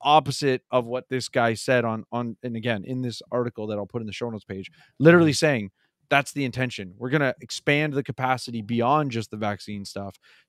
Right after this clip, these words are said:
Speaker 1: to, uh, you know, think about when you normally re-enter the country, you gotta fill out that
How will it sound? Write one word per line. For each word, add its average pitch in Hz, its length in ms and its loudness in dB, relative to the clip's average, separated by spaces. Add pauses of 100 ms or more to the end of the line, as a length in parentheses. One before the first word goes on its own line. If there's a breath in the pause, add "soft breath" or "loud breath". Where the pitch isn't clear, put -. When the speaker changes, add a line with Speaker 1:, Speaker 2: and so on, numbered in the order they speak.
Speaker 1:
to, 127 360 -2 (280)
uh, 104 280 2 (440)
you 120 80 -8
know, 98 120 -4
think 147 200 -6
about 139 280 4
when 127 120 -2
you 123 80 0
normally 120 400 -2
re-enter 113 400 -2
the 107 80 -8
country, 127 340 -6
you 101 40 -4
gotta 110 140 2
fill 120 240 -2
out 113 120 -2
that 113 160 -2